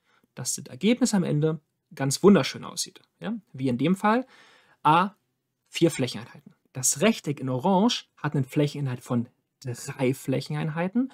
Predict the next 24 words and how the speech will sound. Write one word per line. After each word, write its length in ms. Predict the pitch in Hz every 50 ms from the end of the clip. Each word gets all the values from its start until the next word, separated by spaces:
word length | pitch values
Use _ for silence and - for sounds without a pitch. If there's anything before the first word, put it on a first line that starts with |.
| - - - - _ _ -
und 200 | - 165 165 143 160
die 60 | 143
beiden 400 | 131 147 143 143 139 143 139 -
pinken 360 | - - 247 302 254 - 190
Anteile 360 | - 180 190 185 - 156 139
links 440 | 131 135 175 220 233 - - - _ -
und 240 | 156 151 135 147 202
rechts 300 | 233 247 - - - -
vom 180 | - 151 127
Rechteck, 500 | 120 120 127 - - - 104 95 _ - _ _ _ _ _ _ _ _ _ _ _ _ _ - -
die 60 | 131
beiden 280 | 120 131 127 123 135
Anteile 480 | - 131 143 143 - - 135 131 135 123
A 160 | 90 107 147
eins 240 | 151 160 180 - -
und 140 | 170 143 -
A 80 | 120
drei, 460 | 131 127 - 208 214 170 170 226 262 - _ _ _ _ _ _ _ _
die 200 | - 120 - 156
haben 120 | 147 143 123
jeweils 380 | 147 175 196 214 208 196 -
einen 80 | - 147
Flächeninhalt 520 | - - 151 170 175 - 175 170 165 156
von 300 | - - 160 151 151 147